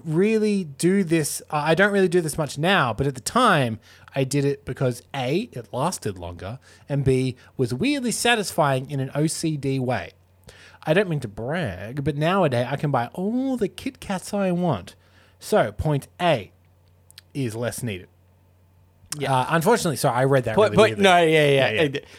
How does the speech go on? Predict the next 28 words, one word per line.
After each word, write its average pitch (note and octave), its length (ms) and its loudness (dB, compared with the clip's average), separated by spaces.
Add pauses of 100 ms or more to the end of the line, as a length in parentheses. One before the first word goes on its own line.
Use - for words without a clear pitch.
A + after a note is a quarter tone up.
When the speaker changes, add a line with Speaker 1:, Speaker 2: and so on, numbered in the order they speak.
(260)
Speaker 2:
point A3+ 180 4
A F#3+ 180 6
of D#3+ 240 4
it E3+ 140 -2
lasted C#3+ 420 2
longer B2 280 0
Speaker 1:
Yeah, - 60 0
Speaker 2:
was A2 120 0
Speaker 1:
yeah, G2+ 80 -2
Speaker 2:
like, A#2 160 -2
Speaker 1:
yeah, A2+ 60 -8
Speaker 2:
no, A#2 80 -2
Speaker 1:
yeah. G#2+ 80 -4
Speaker 2:
it's - 100 -14
needed, G#2+ 100 -4
Speaker 1:
Point D#3+ 160 2
A D3 60 4
Speaker 2:
yeah. C#3+ 60 2
Speaker 1:
is A#2+ 120 -4
less A2 220 -8
needed. F#2+ 260 -14
I E3 320 4
just C#3+ 240 0
read A2+ 140 -4
it G2+ 80 -10
weirdly. C3 520 0 (300)
<laughs> - 300 -8
Unfortunately, D3+ 1000 0